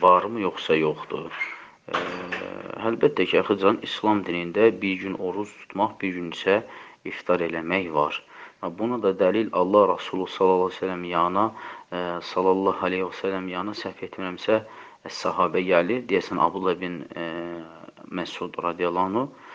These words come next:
və, ə, Allah Rasulundan oruç tutmağın deyir. Allah Rasulü ona bildirir ki, ə, deməli, ə, bir dördüncünlər. Dedi, "Ya Rasulallah,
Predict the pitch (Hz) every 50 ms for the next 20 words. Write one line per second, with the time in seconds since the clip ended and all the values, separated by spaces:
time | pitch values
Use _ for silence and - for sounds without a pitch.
0 | - - - _ - 104 104 107 117 123 120 - - - - - 82 85 90 92
1 | - - 98 98 98 113 113 110 - - 104 92 - - 90 92 95 101 110 113
2 | 110 110 - _ - 98 95 95 101 - - - - - - 95 92 95 95 95
3 | 87 78 73 78 80 85 95 123 127 - - - - - - - - - - -
4 | 92 92 98 110 110 101 101 95 87 - - - 98 95 95 92 85 87 92 87
5 | 85 82 90 87 92 95 92 - - 92 98 113 127 - - - _ _ _ _
6 | _ _ - - 85 82 87 85 - 87 90 87 87 85 101 107 113 110 - -
7 | _ _ _ - 90 87 87 90 90 87 90 92 87 82 82 87 87 90 90 85
8 | - _ - 110 110 113 110 107 - _ - - - _ _ _ _ _ _ _
9 | _ _ _ _ - 98 92 113 127 135 123 110 101 104 101 95 92 92 95 90
10 | 87 - 87 87 82 69 65 - - - - - _ _ _ _ _ _ _ -
11 | 95 95 98 127 123 117 110 104 101 98 90 - - - 92 85 82 85 87 98
12 | 110 117